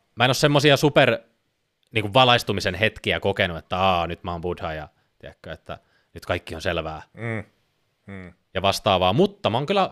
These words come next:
Speaker 1: mä oon selkeästi huomannut semmosia, että jos mulla tulee joku ajatus päähän, joka häiritsee mua, semmonen inhottava ajatus,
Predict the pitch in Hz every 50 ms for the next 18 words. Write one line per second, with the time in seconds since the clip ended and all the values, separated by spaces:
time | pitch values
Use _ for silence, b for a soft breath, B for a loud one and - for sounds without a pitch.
0 | - _ - 156 185 180 175 220 233 233 - 160 120 - - 110 135 160 151 135
1 | 113 101 - - 147 151 143 131 113 104 90 - 120 113 - 147 143 139 - 143
2 | 143 143 143 143 143 - 147 147 - 156 135 156 202 208 202 170 135 104 - -
3 | - 131 131 131 127 113 95 87 85 85 - 85 101 143 151 139 110 85 - -
4 | - 80 78 78 78 76 76 73 _ _ _ _ _ _ _ _ _ _ _ _
5 | _ _ _ _ _ _ _ _ - - 135 135 135 131 131 - - 185 180 160
6 | 139 113 - - 98 87 87 92 101 101 92 90 - 78 - -